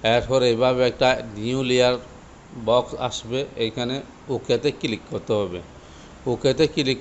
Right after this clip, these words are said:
করলে যেটা ব্যাকগ্রাউন্ড ছিল, এখন এটা লেয়ার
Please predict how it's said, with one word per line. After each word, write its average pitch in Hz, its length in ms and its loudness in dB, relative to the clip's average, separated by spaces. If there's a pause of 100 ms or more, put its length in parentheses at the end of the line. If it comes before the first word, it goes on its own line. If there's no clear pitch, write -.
করলে 139 440 0 (1200)
যেটা 113 220 4
ব্যাকগ্রাউন্ড 127 600 2
ছিল, 135 180 -2
এখন 127 300 2
এটা 123 200 0
লেয়ার 120 320 4